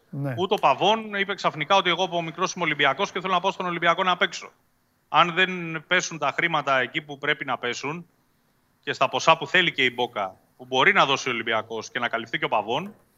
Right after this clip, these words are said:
Speaker 2: τότε μπορεί να γίνει σοβαρή συζήτηση. Ότι ένας πάρα πολύ καλός παίκτης, εν ενεργεία διεθνής με την, ε, Αργεντινή,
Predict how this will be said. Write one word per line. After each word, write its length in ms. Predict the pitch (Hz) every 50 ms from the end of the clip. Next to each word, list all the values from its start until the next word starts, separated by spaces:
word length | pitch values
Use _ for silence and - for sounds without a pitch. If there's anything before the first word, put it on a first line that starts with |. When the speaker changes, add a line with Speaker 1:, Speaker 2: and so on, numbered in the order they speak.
| _ _ _ _ -
Speaker 2:
τότε 180 | 269 262 226
μπορεί 160 | 208 196 185
να 80 | 160 156
γίνει 180 | 143 143 139 127
σοβαρή 300 | - 113 123 123 117 -
συζήτηση. 460 | 123 110 110 107 - - - - - _ _ _ _ _
Ότι 140 | - 131 143
ένας 160 | 180 180 165
πάρα 160 | - 196 196
πολύ 160 | 170 190 185
καλός 260 | 180 185 185 180 160 -
παίκτης, 440 | 214 190 - - 110 - - - _ _ _ _ _ _ _
εν 140 | - 131 135
ενεργεία 420 | 135 135 135 131 135 147 180 190
διεθνής 440 | 175 175 175 165 165 170 190 185 165
με 80 | 185 185
την, 200 | 170 185 180 180
ε, 560 | 180 180 180 175 175 175 175 175 175 175 175
Αργεντινή, 720 | 175 175 165 170 175 170 180 190 190 170 127 95 - _